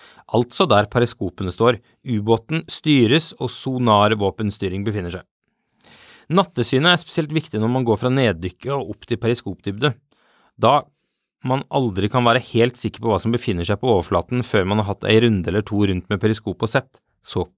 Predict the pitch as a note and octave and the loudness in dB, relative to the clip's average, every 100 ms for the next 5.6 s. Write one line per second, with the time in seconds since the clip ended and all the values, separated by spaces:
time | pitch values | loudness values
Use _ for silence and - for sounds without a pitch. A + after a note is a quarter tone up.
0 | _ - F#2 A#2 A2+ A#2 A#2 F2 - E2+ | _ -8 -4 0 4 4 4 0 -8 -6
1 | G2 C3 _ _ _ _ _ - C3 C#3 | -4 -4 _ _ _ _ _ -4 2 4
2 | D#3 D#3 F#3+ D#3 A#2+ C#3 C#3+ C#3 A#2 - | 4 2 4 2 4 4 6 6 4 4
3 | G#2 G#2+ B2+ - G#2+ D3 F3+ B2 A#2 C3+ | 2 2 -2 2 2 4 0 -2 0 0
4 | C3 _ B2+ - B2+ C3+ D3+ C#3 A2+ F#2+ | -2 _ -10 -6 -2 -2 0 0 0 0
5 | A#2 A#2+ A#2+ - F#2+ A#2 | -2 -4 -4 -2 0 0